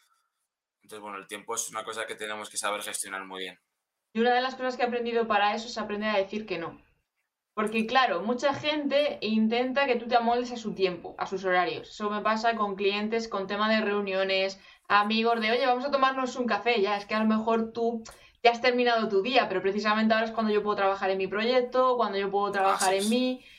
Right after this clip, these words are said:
Speaker 2: etcétera, etcétera. Entonces, el aprender a decir que no es algo que nos cuesta mucho, porque parece como que qué rancios somos,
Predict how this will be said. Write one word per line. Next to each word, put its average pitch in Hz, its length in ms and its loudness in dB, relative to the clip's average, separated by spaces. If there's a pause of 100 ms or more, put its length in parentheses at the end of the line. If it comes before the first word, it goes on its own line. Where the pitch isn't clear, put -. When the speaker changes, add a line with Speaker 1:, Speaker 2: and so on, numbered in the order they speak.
(160)
Speaker 2:
etcétera, 202 600 2
etcétera. 196 560 0 (220)
Entonces, 214 420 0
el 208 200 4
aprender 196 460 0
a 294 60 2
decir 247 480 -2
que 196 220 2
no 247 420 2 (440)
es 233 160 0
algo 254 500 2
que 190 160 2
nos 185 220 0
cuesta 269 500 2
mucho, 294 520 -2 (100)
porque 196 280 -2
parece 214 360 2
como 233 280 2
que 214 220 -2
qué 220 260 2
rancios 220 600 0
somos, 233 600 2